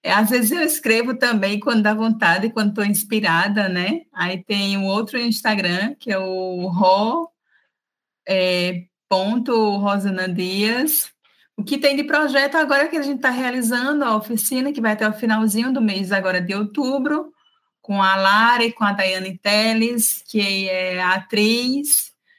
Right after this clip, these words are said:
e palhaça, né, e realizadora também. A Dai passou, foi uma das mulheres que passaram, né, no, no edital da,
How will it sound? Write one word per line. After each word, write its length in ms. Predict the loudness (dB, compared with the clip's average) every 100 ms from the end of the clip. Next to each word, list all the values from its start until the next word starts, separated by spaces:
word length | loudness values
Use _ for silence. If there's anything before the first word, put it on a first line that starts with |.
| _ _
e 300 | -2 0 0
palhaça, 840 | 2 2 4 4 4 2 2 0 2
né, 220 | 2 2
e 40 | 2
realizadora 920 | 2 0 -2 -2 -2 0 -2 -2 -2
também. 540 | -2 -2 -2 0 0
A 60 | 2
Dai 180 | 0
passou, 400 | 2 0 0 -2
foi 160 | 0 0
uma 160 | 0 0
das 160 | 2
mulheres 400 | 4 4 0 -4
que 100 | -10
passaram, 680 | -4 -2 0 0 0 0 0
né, 280 | 0 -2 -6 _ _
no, 960 | -6 -4 -4 -4 -4 -4 -2 -2 -2 -4 -6 _ _ _ -20 -20 -4
no 100 | 0
edital 520 | 2 0 2 2 2
da, 140 | 2